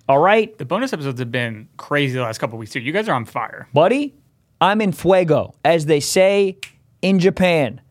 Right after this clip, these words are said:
Speaker 1: In fuego. 'Cause here's the thing, man. On Patreon, you know, our parents don't listen, so we get a little wild. And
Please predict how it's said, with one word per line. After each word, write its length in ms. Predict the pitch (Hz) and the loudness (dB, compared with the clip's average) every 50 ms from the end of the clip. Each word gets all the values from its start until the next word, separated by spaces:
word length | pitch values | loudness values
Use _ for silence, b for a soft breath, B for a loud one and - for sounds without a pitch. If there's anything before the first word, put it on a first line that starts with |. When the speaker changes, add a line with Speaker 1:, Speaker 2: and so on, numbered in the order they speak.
| _ _ _ _ _ _ _ - | _ _ _ _ _ _ _ 0
Speaker 1:
In 200 | 185 208 208 - | 2 2 2 0
fuego. 680 | - - 190 196 190 175 156 147 131 110 95 107 - _ _ _ _ _ _ | 2 2 4 4 4 4 4 2 0 0 -2 -8 -14 _ _ _ _ _ _
'Cause 140 | - 202 196 | -2 0 2
here's 140 | 285 294 254 | 2 2 2
the 60 | 233 | 2
thing, 200 | 185 220 214 180 | 2 0 0 2
man. 320 | 165 160 165 165 165 160 - _ - - | 0 0 0 0 -2 -6 -14 _ -4 -4
On 120 | 170 156 | -2 -2
Patreon, 540 | - 202 208 185 196 180 170 170 165 160 - _ _ _ _ _ _ _ _ - | 0 -2 -2 -2 -2 -2 -2 -2 -2 -6 -10 _ _ _ _ _ _ _ _ -6
you 120 | 185 202 185 | -2 0 0
know, 200 | 165 156 156 - _ _ _ _ _ _ - | 0 0 -2 -6 _ _ _ _ _ _ 0
our 120 | 156 156 | 0 0
parents 360 | 147 139 - 180 180 175 151 143 | 0 0 -2 0 0 0 -2 -2
don't 160 | 165 151 151 | -2 0 0
listen, 320 | 147 131 - - 107 - | 0 0 -2 -4 -12 -12
so 180 | - - - 147 | -8 -2 -2 0
we 100 | 151 151 | 0 2
get 120 | 160 156 | 2 2
a 40 | 156 | 2
little 240 | 160 156 151 143 139 | 2 2 2 2 2
wild. 400 | 147 151 151 156 156 151 147 - - | 2 4 4 4 2 2 0 0 0
And 680 | 196 233 262 285 285 294 285 285 294 302 302 285 | 2 4 4 4 4 4 2 2 2 0 0 -2